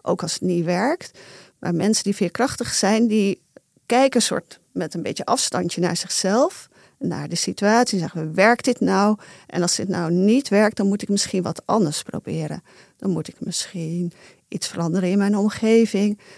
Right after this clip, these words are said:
Dan moet ik misschien toch, eh, met de psycholoog gaan praten.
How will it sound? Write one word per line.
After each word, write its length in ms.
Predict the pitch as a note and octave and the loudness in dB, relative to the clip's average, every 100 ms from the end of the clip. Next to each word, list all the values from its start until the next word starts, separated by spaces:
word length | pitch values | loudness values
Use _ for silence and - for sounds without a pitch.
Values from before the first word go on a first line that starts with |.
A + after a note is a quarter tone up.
| - _ | -20 _
Dan 120 | F#3 | -10
moet 140 | D3+ - | -10 -10
ik 80 | F#3+ | -6
misschien 460 | F#3 - E3 E3 - | -6 -4 -4 -6 -8
toch, 340 | E3+ F3 - - | -8 -8 -10 -10
eh, 280 | E3+ F3+ | -6 -4
met 180 | E3+ F3 | -2 -2
de 60 | - | -2
psycholoog 600 | - G3 - A#3+ A#3+ - | 0 0 4 6 6 4
gaan 180 | G3+ G#3 | -4 -6
praten. 580 | - F#3+ F#3+ G3 F3 | -2 0 0 0 -4